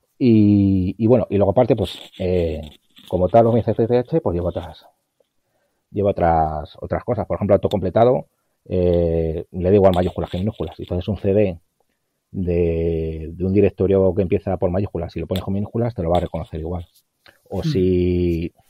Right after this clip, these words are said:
Speaker 1: o ni siquiera que empiece. O sea, eh, yo hago C D,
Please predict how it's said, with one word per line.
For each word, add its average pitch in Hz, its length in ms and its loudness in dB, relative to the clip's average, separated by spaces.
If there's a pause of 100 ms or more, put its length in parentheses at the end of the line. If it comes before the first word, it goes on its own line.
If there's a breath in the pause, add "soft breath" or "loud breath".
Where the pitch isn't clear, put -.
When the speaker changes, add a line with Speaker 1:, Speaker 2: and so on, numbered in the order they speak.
(280)
Speaker 1:
o 104 100 0
ni 95 80 -4
siquiera 117 240 2
que - 80 0
empiece. 92 380 0
O - 20 -18
sea, 85 240 -8 (380)
eh, 90 240 -8 (360)
yo 107 100 2
hago 107 120 2
C 110 180 2
D, 113 280 4